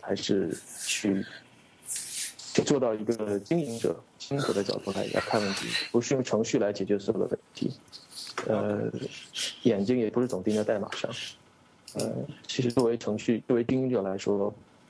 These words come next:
很，绝大多数的时候，我们最大的这种，最大的杠杆并不是，并不是代码，呃，这，这个，这个花费了很久才，才，才真正懂得这个道理。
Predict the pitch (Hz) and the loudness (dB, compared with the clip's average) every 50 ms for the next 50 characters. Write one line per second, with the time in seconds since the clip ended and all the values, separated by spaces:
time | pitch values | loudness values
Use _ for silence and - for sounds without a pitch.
0 | - - - - - - - 98 98 95 - - - - - - - - - 107 | -20 -20 -8 -4 0 2 2 2 0 -2 -4 -12 -20 -20 -20 -14 -10 -2 2 2
1 | 107 113 147 143 131 143 131 - 127 117 107 - - - - - 101 101 95 92 | 4 4 2 2 2 0 0 0 0 -2 -2 -2 -2 -4 0 2 2 2 4 2
2 | 104 104 98 101 98 104 101 - - 127 117 113 - - 127 123 - 104 101 95 | 2 0 2 2 0 -2 -2 0 2 2 2 2 2 0 0 2 2 0 0 0
3 | 95 92 - - - 98 90 98 - - - - - - - - - - - - | 0 -2 -4 -4 -2 -2 -2 -2 -2 -6 -10 -18 -20 -20 -20 -20 -20 -20 -20 -20
4 | - _ _ - 175 151 143 139 117 120 - - 135 113 107 - - - - 127 | -20 _ _ 4 4 4 4 2 -2 0 0 0 0 0 -2 -4 -10 -6 -4 -4
5 | 117 113 101 - - 101 95 101 - - 147 104 - 107 - - 95 92 - - | -4 -2 -4 -4 -2 -2 -2 -2 -2 -2 -2 -2 -4 -4 -4 -2 -2 0 2 0
6 | - - - - - - - - - - - - - - - - 123 123 - - | 0 0 -4 -14 -18 -20 -20 -18 -14 -10 -8 -8 -6 0 2 2 2 2 4 4
7 | 143 113 110 104 - - - _ _ _ - - _ _ - - 120 110 110 - | 4 6 4 2 2 0 -6 _ _ _ -20 -20 _ _ -2 2 2 2 4 4
8 | - 110 - 123 113 107 104 - - 104 101 104 101 104 107 - - - - - | 2 2 4 4 4 2 2 0 0 0 2 2 2 2 0 -4 -10 -14 -12 -6
9 | - - - 120 - - 156 - - - 110 - 107 - - - - - - - | 0 2 2 2 2 2 0 2 2 0 0 0 -2 -6 -10 -14 -20 -20 -20 -20
10 | - _ _ - - 110 101 - 123 117 113 127 110 107 107 - _ _ - 104 | -20 _ _ 2 2 4 4 4 2 2 2 2 0 0 -2 -6 _ _ 0 0
11 | - 98 107 - 147 127 - - - - - - - - 139 127 120 | 2 2 2 4 2 2 0 0 -2 -2 -2 -2 -4 -6 -6 -4 -6